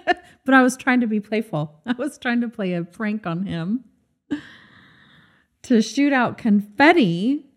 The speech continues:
when he didn't know. I wanted to scare him. So I've been planning this for weeks. <laughs> And so today he, he left to go run an errand, and I was, took my time to get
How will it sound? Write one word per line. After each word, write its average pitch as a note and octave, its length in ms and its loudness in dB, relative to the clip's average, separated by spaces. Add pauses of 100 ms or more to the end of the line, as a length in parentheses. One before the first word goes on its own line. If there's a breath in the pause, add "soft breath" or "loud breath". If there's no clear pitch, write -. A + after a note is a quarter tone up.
(600)
when G3+ 220 6
he A#3+ 160 8
didn't A#3+ 340 -2
know. A3 140 2
I E3+ 120 2
wanted F3 300 -6
to G3+ 80 -6
scare F#3 300 -8
him. D#3 380 -4 (100)
So - 140 -2
I've A3 120 2
been C#4 160 4
planning C4 380 -2
this G#3+ 220 -4
for G3+ 160 -6
weeks. G3 420 -8 (120)
<laughs> - 40 -4
And C4 140 8 (180)
so B3 120 2
today A3+ 460 -2
he, G#3 300 0 (360 loud breath)
he C#4 120 2
left C4 280 2
to C4+ 80 0
go A3+ 140 2
run A3 220 2
an G#3+ 140 0
errand, A3+ 480 0
and F3+ 120 0
I E3 120 2
was, E3 320 -4 (300 soft breath)
took A#3 200 0
my F#3 160 2
time A3+ 540 0
to A3+ 120 -6
get - 280 -8